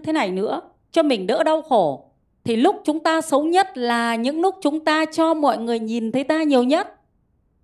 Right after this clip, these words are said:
Có dễ hơn không? Người ta bảo mình là "Ôi bà xấu thế", thì lúc bấy giờ mình quán thế nào?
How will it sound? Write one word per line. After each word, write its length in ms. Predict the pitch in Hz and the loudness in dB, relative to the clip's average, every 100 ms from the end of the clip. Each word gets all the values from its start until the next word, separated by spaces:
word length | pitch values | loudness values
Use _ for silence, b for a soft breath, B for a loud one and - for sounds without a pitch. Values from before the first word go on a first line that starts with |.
| _ - | _ -4
Có 100 | 330 | 2
dễ 180 | 320 | 4
hơn 220 | 349 339 330 | 6 6 6
không? 280 | 330 349 349 _ _ _ _ _ _ _ _ _ _ _ _ 320 | 4 2 -2 _ _ _ _ _ _ _ _ _ _ _ _ -4
Người 100 | 311 | -2
ta 180 | 349 349 | -2 -2
bảo 180 | 285 220 | 0 0
mình 180 | 226 240 | -2 -6
là 80 | 240 | -2
"Ôi 200 | 220 196 | -2 0
bà 220 | 190 170 | -2 -4
xấu 360 | - 226 294 320 | -2 0 0 2
thế", 400 | 339 370 370 359 - - | 4 4 2 -2 -12 -6
thì 80 | |
lúc 180 | 233 320 | -2 0
bấy 140 | 294 320 | 0 2
giờ 160 | 262 233 | 2 0
mình 200 | 233 226 | -4 -2
quán 260 | 226 254 | 0 0
thế 120 | 349 320 | 0 0
nào? 320 | 254 247 | 0 -2